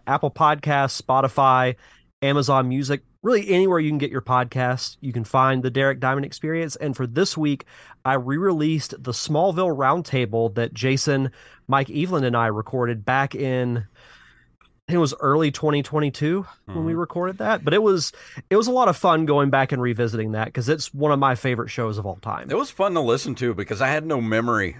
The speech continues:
Speaker 2: <laughs> of anything I said on that episode. So it was like listening to a new episode.
Speaker 1: Yeah, and that's the cool thing about re-releasing them is that a lot of people that either heard it and forgot about it or didn't listen at all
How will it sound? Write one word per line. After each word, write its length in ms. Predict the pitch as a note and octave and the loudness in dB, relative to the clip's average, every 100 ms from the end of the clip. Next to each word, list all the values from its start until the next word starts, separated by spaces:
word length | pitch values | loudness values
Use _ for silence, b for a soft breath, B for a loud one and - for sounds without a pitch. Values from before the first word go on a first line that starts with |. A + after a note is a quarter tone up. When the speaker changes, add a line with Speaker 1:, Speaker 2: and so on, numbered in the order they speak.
| - | -14
Speaker 2:
<laughs> 120 | - - | -6 -2
of 140 | B3 E3+ | 0 0
anything 440 | D3 D#3 D#3+ B2+ | 0 0 -2 0
I 100 | B2 | 0
said 480 | - A2+ A2 E2+ D#2 | 0 -2 -2 -2 -6
on 160 | A2+ G2 | -8 -6
that 180 | G2 F#2+ | -4 -4
episode. 500 | F#2+ F2 - E2+ - | -6 -10 -8 -8 -4
So 80 | C3 | -2
it 20 | |
was 140 | D3+ | 0
like 200 | C#3+ C3+ | 0 0
listening 440 | B2+ D3 D3+ C#3 B2 | -2 -2 -2 -6 -4
to 160 | C#3+ | -4
a 40 | A#2 | -2
new 220 | C3 C3 | -2 -2
episode. 580 | D3 F#2+ - E2 D2+ D2 b b b b b b b _ _ F#3+ | -4 -8 -8 -8 -8 -12 b b b b b b b _ _ 2
Speaker 1:
Yeah, 180 | B3+ | 4
and 160 | F3 E3 | 6 6
that's 220 | F3+ E3 | 4 2
the 80 | E3+ | 0
cool 180 | F3+ E3+ | 0 2
thing 160 | F3 | 2
about 220 | D#3 C#3+ C#3 | 2 2 2
re-releasing 580 | C3+ C3 B2+ C#3+ C#3+ | 0 0 0 0 0
them 160 | B2 B2 | 0 0
is 120 | A2+ | 0
that 180 | C3 B2+ | 0 2
a 80 | D3+ | 2
lot 180 | C#3 C#3 | 4 4
of 60 | |
people 320 | - C#3 - B2+ | 2 -2 -2 -2
that 220 | A#2+ A2+ _ _ _ - | -2 -4 _ _ _ -2
either 340 | D3 C3+ B2+ - _ _ | 2 2 -2 -8 _ _
heard 300 | - D#3 D#3+ | -2 2 4
it 80 | E3 | 2
and 100 | C#3+ | 0
forgot 300 | C3+ A#2+ C#3+ | -2 2 2
about 240 | D#3 E3 F3+ | 2 2 2
it 100 | - | 0
or 160 | D3+ D3 | 0 0
didn't 200 | D3+ C#3+ | 0 -2
listen 300 | C#3+ B2+ B2+ | -2 -2 -2
at 80 | B2+ | 2
all 320 | C#3 G#2+ | 4 2